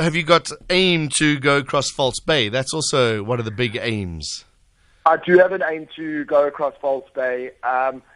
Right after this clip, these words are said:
Speaker 2: my, my first goal right now within the next year is to swim the English Channel, which
Speaker 1: Okay.
Speaker 2: is September next year. Um, and I've just come off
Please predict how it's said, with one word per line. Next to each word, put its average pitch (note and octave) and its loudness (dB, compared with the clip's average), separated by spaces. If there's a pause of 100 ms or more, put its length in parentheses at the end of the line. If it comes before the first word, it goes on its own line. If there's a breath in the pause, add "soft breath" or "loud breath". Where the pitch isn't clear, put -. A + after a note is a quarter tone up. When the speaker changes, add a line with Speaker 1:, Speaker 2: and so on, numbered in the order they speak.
(200 soft breath)
Speaker 2:
my, D#3 2 (200)
my D3+ -4 (320)
first G#3 2
goal D#3 4
right C#3+ 2
now C#3+ -2 (240)
within D3 -2
the D3 0
next D3 0
year C#3 6
is B2+ -2 (200)
to C#3 -8
swim C#3 2
the C#3 0
English C3 -4
Channel, B2+ 4
which B2 0
Speaker 1:
Okay. E2 -2
Speaker 2:
is C3+ 4 (500)
September D3+ 4
next C3+ -6
year. D3+ -2 (960)
Um, B2+ 0 (560)
and C#3 -2
I've E3 2
just G#3 -6
come G#3+ -2
off F#3 0